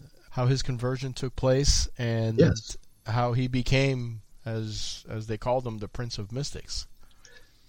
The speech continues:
Speaker 2: Yes, a cliffhanger. <laughs> Leave, leave the audience, uh, just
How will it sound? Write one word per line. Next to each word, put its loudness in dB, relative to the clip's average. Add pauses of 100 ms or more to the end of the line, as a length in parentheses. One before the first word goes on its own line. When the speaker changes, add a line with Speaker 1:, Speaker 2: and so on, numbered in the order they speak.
(300)
Speaker 2:
Yes, 2
a -2
cliffhanger. 6 (1040)
<laughs> -4 (1500)
Leave, 2
leave 2
the 0
audience, 2 (680)
uh, -4
just -6